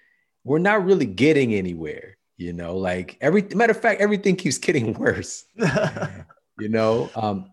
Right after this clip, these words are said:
Speaker 1: there are, of course, now there's, there's so many things that are thriving, by the way. I wanna, I, I, I want to bring us back to that continuously, because the news highlights all the problems. There's so much good taking place that we have access to as well. We need a,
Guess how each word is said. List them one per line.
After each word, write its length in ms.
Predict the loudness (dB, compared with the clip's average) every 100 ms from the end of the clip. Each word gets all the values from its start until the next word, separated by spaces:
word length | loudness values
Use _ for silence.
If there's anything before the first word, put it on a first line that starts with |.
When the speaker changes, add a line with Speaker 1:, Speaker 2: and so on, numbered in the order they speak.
| 2
Speaker 1:
there 180 | 4
are, 120 | 4 2
of 100 | 2
course, 300 | 2 2 0
now 180 | -2
there's, 380 | 2 2 2 0
there's 240 | 0 0 2
so 100 | 0
many 160 | 0
things 240 | 0 0 0
that 80 |
are 100 | 0
thriving, 580 | -2 -4 -4 -4 -10 -14
by 160 | -12 -10
the 100 | -8
way. 180 | -8 -6
I 80 |
wanna, 360 | 0 2 0 -4 -14 _ _ _ _
I, 100 | -6 -6
I, 140 | -6 -8
I 120 | -4
want 260 | -2 0 0
to 180 | -2 -4
bring 320 | 0 0 0
us 100 | -2
back 280 | -4 -6 -6
to 100 | -2
that 220 | -2 -2
continuously, 720 | -6 -8 -6 -4 -4 -8 -10 -14 _ _ _ _ _ _ -8
because 280 | 0 2
the 80 | 2
news 480 | 2 6 6 6 2
highlights 640 | 0 2 4 4 2 -2 -6
all 220 | -2 -2
the 80 | -2
problems. 680 | -2 -2 -4 -10 -20 -20 -6
There's 200 | -6 -4
so 160 | -6 -4
much 240 | -4 -4
good 300 | 0 0 0
taking 280 | -6 -10 -10
place 460 | -10 -10 -10 -12 -10
that 180 | -8 -6
we 120 | -6
have 100 | -8
access 440 | -8 -12 -10 -12 -10
to 160 | -10
as 100 | -12
well. 240 | -12 -14 -8
We 80 |
need 160 | -6 -4
a, 120 | -6